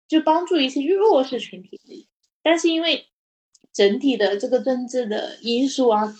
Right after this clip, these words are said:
他们就被，他们就被牺牲掉了，我是觉得。我现-，我，我现在偶尔也会，像上一次我去深圳出差，然后我也去见了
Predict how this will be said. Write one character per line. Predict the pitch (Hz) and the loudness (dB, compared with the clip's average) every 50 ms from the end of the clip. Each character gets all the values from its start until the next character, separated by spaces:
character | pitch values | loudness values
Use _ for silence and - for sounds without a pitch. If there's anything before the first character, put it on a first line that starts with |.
| - _ _ _ _ _ | -20 _ _ _ _ _
他 | - | 0
们 | 330 339 | 2 4
就 | 339 359 | 4 4
被， | 294 330 330 294 269 - - _ - - - - - - _ _ | 6 6 6 6 4 0 -6 _ -20 -20 -20 -20 -20 -20 _ _
他 | - - 339 | 0 2 4
们 | 359 359 | 4 6
就 | 370 381 349 | 6 6 6
被 | - 339 311 285 254 220 196 - - _ _ _ _ - | 6 6 4 4 4 2 0 -2 -6 _ _ _ _ -14
牺 | - - - 262 269 269 | -8 0 2 4 4 4
牲 | - 262 262 262 | 4 2 0 2
掉 | 233 233 240 220 196 | 2 2 4 4 2
了， | 180 165 - | 0 0 -4
我 | 170 180 | -6 -8
是 | - - 208 | -8 -10 -10
觉 | 190 202 202 | -8 -10 -10
得。 | - - - _ _ _ _ _ _ _ _ _ _ _ _ _ _ _ _ _ _ _ | -12 -16 -20 _ _ _ _ _ _ _ _ _ _ _ _ _ _ _ _ _ _ _
我 | _ 233 226 | _ -8 -4
现-， | 220 311 320 302 269 - _ - - _ - | 0 0 0 0 -2 -8 _ -20 -20 _ 0
我， | - - 220 214 208 - | 0 2 2 0 -2 0
我 | 208 240 | 0 0
现 | 269 330 339 349 | 0 0 0 0
在 | 339 311 | 0 0
偶 | - 214 214 240 | 0 2 2 4
尔 | 277 269 247 214 | 4 4 2 2
也 | 214 190 190 | 0 0 0
会， | 208 262 262 254 - - 269 | 0 0 0 0 -2 -4 -4
像 | 330 330 320 | -4 -4 -2
上 | 320 349 320 294 | -2 -2 -2 -2
一 | 277 | -4
次 | 277 - | -4 -4
我 | 277 226 | -4 -4
去 | 208 - 262 | -6 -8 -8
深 | 254 285 285 285 | -6 -6 -6 -4
圳 | 330 302 269 | -6 -6 -8
出 | - - 277 | -6 -6 -6
差， | 269 - 262 262 262 254 | -6 -4 -2 0 0 0
然 | 247 208 202 202 | 0 0 -2 -2
后 | 233 247 240 | 0 2 2
我 | 233 233 | 2 2
也 | 240 220 202 | 2 0 -2
去 | - - 233 | -4 -10 -18
见 | 214 - 277 285 269 233 | _ -4 0 0 0 0
了 | 214 202 175 - - _ | -2 -6 -8 -8 -14 _